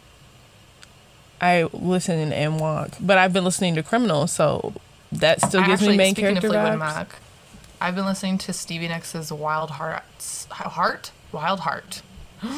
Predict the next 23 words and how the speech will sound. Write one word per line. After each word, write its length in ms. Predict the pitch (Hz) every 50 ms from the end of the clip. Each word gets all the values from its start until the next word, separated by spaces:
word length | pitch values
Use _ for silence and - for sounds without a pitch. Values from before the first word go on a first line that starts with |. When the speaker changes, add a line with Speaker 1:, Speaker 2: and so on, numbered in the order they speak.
| 320 339
Speaker 1:
Is 100 | 220 208
that 140 | 226 240 247
her 80 | 285
Speaker 2:
Album. 420 | 285 262 233 175 160 202 196 196 196
Speaker 1:
new? 260 | 185 185 220 240 247 - - - - - - - - - - - - - - - - - - - - - 240 - - -
Do 220 | - 220 220 269
you 60 | 359
know 140 | 427 494 370
that 120 | 294 247 214
Speaker 2:
No, 60 | 214
Speaker 1:
new 60 | 202
Speaker 2:
it's 120 | 214 214 214
Speaker 1:
song 200 | 226 214 220 226
she 120 | - 220
Speaker 2:
Purple. 120 | 254 240 208
Speaker 1:
did? 220 | 240 254 247 247 - - - - - - - - - - - - - - - - - - - - - - - - - - - - - - -
Speaker 2:
With 200 | 175 180 - - - - -
who? 120 | 208 214 175
Speaker 1:
Like, 200 | - 185 190 -
a 100 | 185 180
couple 320 | - 254 262 233 262 226
months 300 | 196 185 170 143 190 -
ago. 220 | - 135 160 -